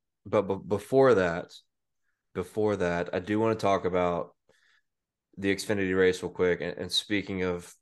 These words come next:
Speaker 2: out to Jeb.
Speaker 1: people on Twitter. Yeah, congrats to Jeb, dude. Speaking of guys, you talking about Bubba ran a great race. Jeb Burton ran an amazing race. Just did not see that coming. Uh,
Speaker 2: Mm.
Speaker 1: they, they had a, Jordan Anderson, super, super happy for Jordan Anderson Racing. Big underdog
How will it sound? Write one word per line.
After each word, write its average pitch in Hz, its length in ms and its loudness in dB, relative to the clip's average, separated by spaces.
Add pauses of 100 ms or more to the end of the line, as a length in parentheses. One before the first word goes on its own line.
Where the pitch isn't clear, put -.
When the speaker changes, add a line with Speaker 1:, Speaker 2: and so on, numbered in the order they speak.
Speaker 2:
out 117 80 -6
to 123 60 -4
Jeb. 113 340 0 (300)
Speaker 1:
people 101 300 -2
on 98 160 0
Twitter. 90 300 -2
Yeah, 107 220 4
congrats 110 460 2
to 98 60 -8
Jeb, 92 440 -2
dude. 85 180 -10
Speaking 127 300 -2
of 87 120 -2
guys, 92 340 2
you 90 60 -10
talking 95 240 -2
about 85 140 -4
Bubba 92 220 0
ran 92 180 0
a 87 60 -4
great 92 200 0
race. 92 320 0 (420)
Jeb 120 260 4
Burton 110 320 4
ran 90 220 0
an 82 80 -4
amazing 87 640 -2
race. 85 580 -4
Just - 240 -12
did 107 220 4
not 98 340 0 (100)
see 95 220 -4
that 87 240 0
coming. 80 380 -4 (500)
Uh, 82 260 -2
Speaker 2:
Mm. - 40 -6
Speaker 1:
they, 92 200 4
they 95 160 2
had 92 140 2
a, 87 100 0 (300)
Jordan 123 300 2
Anderson, 104 540 0 (540)
super, 117 400 -2
super 104 320 -2
happy 95 260 2
for 90 120 -10
Jordan 92 320 0
Anderson 87 320 -4
Racing. 85 460 -2
Big 101 240 4
underdog 95 680 2